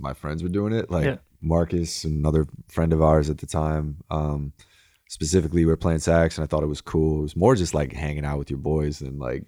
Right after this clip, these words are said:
Speaker 2: That's the
Speaker 1: "Oh, I really wanna play this instrument." Um,
Speaker 2: It's the coolest one, right?
Speaker 1: it was the coolest one.
Speaker 2: <laughs>
Speaker 1: But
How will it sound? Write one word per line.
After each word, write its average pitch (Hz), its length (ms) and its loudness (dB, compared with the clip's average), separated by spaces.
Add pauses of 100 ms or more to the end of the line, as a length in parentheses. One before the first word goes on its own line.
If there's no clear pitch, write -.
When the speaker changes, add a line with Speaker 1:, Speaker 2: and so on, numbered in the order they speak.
Speaker 2:
That's 151 180 -2
the - 120 -10
Speaker 1:
"Oh, 82 100 0
I 80 100 2
really 78 340 2
wanna 73 180 -2
play 78 160 -2
this 69 160 -4
instrument." 73 460 -4 (420)
Um, 73 440 0
Speaker 2:
It's - 80 -20
the - 40 -14
coolest 135 300 0
one, 139 180 -2
right? 117 220 -6 (120)
Speaker 1:
it 98 120 6
was 120 160 6
the 123 80 2
coolest 131 340 2
one. - 140 0 (340)
Speaker 2:
<laughs> - 260 -20
Speaker 1:
But 92 480 6